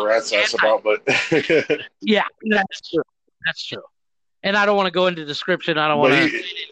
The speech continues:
Speaker 2: explain
Speaker 1: he,
Speaker 2: anything
Speaker 1: he
Speaker 2: 'cause
Speaker 1: was on a whole nother level of absolutely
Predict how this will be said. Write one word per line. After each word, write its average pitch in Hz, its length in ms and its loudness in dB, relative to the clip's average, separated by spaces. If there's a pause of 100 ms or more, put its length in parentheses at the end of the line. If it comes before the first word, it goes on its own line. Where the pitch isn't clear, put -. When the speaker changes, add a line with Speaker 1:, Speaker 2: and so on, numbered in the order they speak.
(120)
Speaker 2:
explain 175 480 0
Speaker 1:
he, 170 60 2
Speaker 2:
anything 151 320 -4
Speaker 1:
he - 260 -16
Speaker 2:
'cause 220 180 4
Speaker 1:
was 180 160 4
on 139 200 4
a 120 160 2
whole 143 260 4
nother 127 220 4
level 110 420 4
of 95 180 -8 (160)
absolutely 107 920 -2